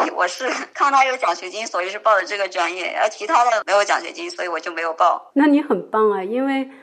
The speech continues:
Speaker 2: 在那么繁重的工作情况下，
Speaker 1: 嗯。
Speaker 2: 你拿什么时间来学习啊？
Speaker 1: 就文科嘛，其实我记得大概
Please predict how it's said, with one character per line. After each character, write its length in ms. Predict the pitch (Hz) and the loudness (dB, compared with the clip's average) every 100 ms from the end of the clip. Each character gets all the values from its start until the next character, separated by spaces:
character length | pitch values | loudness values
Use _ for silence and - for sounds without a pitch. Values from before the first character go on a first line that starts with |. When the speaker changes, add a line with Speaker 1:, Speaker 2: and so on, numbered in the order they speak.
| - - | -20 -6
Speaker 2:
在 320 | - 254 233 208 196 | 2 4 4 0 -2
那 140 | 277 277 | 2 4
么 100 | 233 | 4
繁 320 | - 196 208 | 0 -4 -2
重 220 | 262 240 | 0 2
的 100 | 214 | 2
工 220 | 196 220 | 0 -2
作 200 | 220 214 | 0 -2
情 380 | 196 - - 196 | -2 -6 -4 -4
况 320 | 202 - 208 | -4 -4 -4
下， 500 | 208 - 208 196 180 | -4 -4 -2 -2 -2
Speaker 1:
嗯。 0 | 180 - - | -8 -18 0
Speaker 2:
你 80 | 220 | 4
拿 180 | 202 247 | 6 4
什 200 | - 196 | 2 0
么 100 | 277 | 0
时 180 | - 202 | 0 -2
间 160 | 196 | 0
来 140 | 180 180 | -2 -4
学 220 | - 185 | -6 -8
习 240 | - - | -8 -14
啊？ 100 | 262 240 - _ | -14 -14 -20 _
Speaker 1:
就 160 | - 339 | 2 2
文 240 | 240 185 | 4 0
科 240 | 233 339 254 | 0 -2 2
嘛， 260 | 247 170 - | 4 2 0
其 200 | - 208 | -10 -16
实 680 | 208 208 190 185 180 175 - | -8 -4 -2 -4 -4 -10 -6
我 100 | 185 | -4
记 160 | 214 | -4
得 120 | 294 247 | -4 2
大 160 | 254 | 2
概 120 | 247 | 4